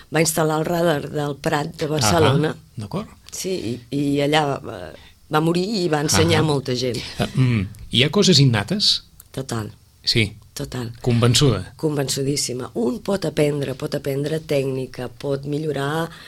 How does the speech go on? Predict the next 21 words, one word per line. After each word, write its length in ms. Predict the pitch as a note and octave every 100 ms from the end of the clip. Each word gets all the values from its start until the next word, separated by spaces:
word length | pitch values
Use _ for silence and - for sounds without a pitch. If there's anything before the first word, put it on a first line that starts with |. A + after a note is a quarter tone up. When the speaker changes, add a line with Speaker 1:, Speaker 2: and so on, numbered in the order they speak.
| - -
Speaker 1:
el 60 |
seu 160 | - E3+
físic 500 | - F#3 E3+ E3 D#3+
per 140 | C#3+
ser 180 | - D3
bailarín, 560 | C#3+ C#3+ C#3 C#3 B2+ B2+ - -
però 200 | - D3+
el 60 | D3
ser 200 | - F3+
artista 680 | F3+ F3+ F#3 E3 - E3+ - - - - - -
és 140 | D#3+ D#3+
algú, 440 | D#3 E3+ G3 - - _ _ _ E3
mm, 760 | E3 D#3+ D3+ D3 C3 B2+ - - _ _ _ _ - C#3+
molt 360 | E3+ F#3 F#3 F3+
més 380 | F#3 F3+ - -
interior. 720 | F#3 D#3+ D3+ C#3+ D#3 D3 C3+
O 440 | - - - - -
sigui, 140 | E3+
tu 120 | E3 E3
pots 220 | E3 D3+
veure 400 | F#3 F#3+ F#3